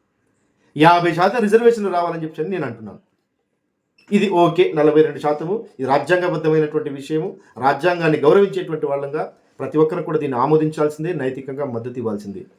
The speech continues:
కొద్దిసేపు ఈ విషయాన్ని మనం పక్కన పెడితే, మరి అసెంబ్లీ ఎన్నికల్లో ఏం జరుగుతూ ఉంది?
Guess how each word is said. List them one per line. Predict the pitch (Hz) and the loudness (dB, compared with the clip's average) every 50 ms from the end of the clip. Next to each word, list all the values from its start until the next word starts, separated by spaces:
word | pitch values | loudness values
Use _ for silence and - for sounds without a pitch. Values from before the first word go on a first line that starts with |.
| _ _ _ _ _ _ _ _ _ _ _ _ _ _ _ - | _ _ _ _ _ _ _ _ _ _ _ _ _ _ _ 2
కొద్దిసేపు | 208 208 208 226 226 262 277 269 | 2 4 4 2 2 2 2 2
ఈ | 262 240 | 2 0
విషయాన్ని | 214 202 - 220 202 185 165 | 2 4 4 4 2 2 0
మనం | 156 147 - | -2 -2 -4
పక్కన | 143 - - 165 | -6 -6 -4 -4
పెడితే, | 147 127 117 - - 110 123 156 - - _ _ _ _ _ _ _ _ - - | -2 -2 -4 -6 -6 -6 -6 -6 -8 -12 _ _ _ _ _ _ _ _ 0 2
మరి | 202 233 | 2 4
అసెంబ్లీ | - - - 240 254 254 254 254 | 2 2 0 -2 -2 0 0 2
ఎన్నికల్లో | 240 233 226 220 233 233 226 | 2 4 4 6 6 6 4
ఏం | 214 196 202 208 | 4 2 0 0
జరుగుతూ | 208 202 190 190 190 180 180 | 0 0 0 -2 -4 -4 -6
ఉంది? | 175 170 185 - | -6 -8 -12 -14